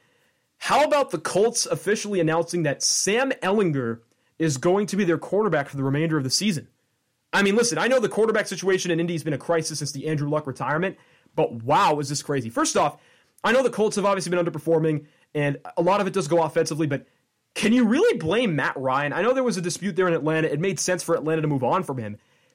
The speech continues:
But can you really blame Matt Ryan? Did you not forget what happened last week when they beat, uh, who did they beat last week? Oh, my God. They, wh-, wh-, whoever the hell they beat last week, Houston or something, I don't know. When Matt Ryan put up, like, four hundred yards. I mean, did you forget that?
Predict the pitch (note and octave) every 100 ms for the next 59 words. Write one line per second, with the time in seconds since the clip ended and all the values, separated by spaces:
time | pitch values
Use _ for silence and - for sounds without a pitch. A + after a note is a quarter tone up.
0 | _ - F#3 G3+ A3+ G3+ D4 F#4 E3 A3
1 | A3+ G#3+ F3 G3 G3+ A3+ F#3+ C4 F4 G#4
2 | B3 E3+ A3+ G#3 F3 A3 E3 D3+ F3+ -
3 | A#2+ D3+ A3+ - _ _ _ - D#3+ D#3+
4 | D3 F3 E3 D#3 C#3+ C3+ B2 _ _ A3+
5 | A3 C#3+ C3+ B2 B2+ - C3 A#2 - -
6 | B2+ - - _ - D3 C#3+ F3 D3+ F3
7 | D3+ D#3 F#3+ A#3+ A#3+ G#3+ G#3 E3+ G3 D#3
8 | E3+ - E3 F3 - _ _ - F3+ E3+
9 | G3 F#3 G3 F3+ F3 D#3+ A#2 G2 _ _
10 | D3+ D#3+ F3+ F3+ F#3 F3 F3 C#3+ C3 -
11 | - F#3 F3+ F#3 E3+ C3 C#3+ E3+ G3 -
12 | - _ _ _ - F#3 G3 B3 B3+ E3+
13 | G#3 C4 C4 C4+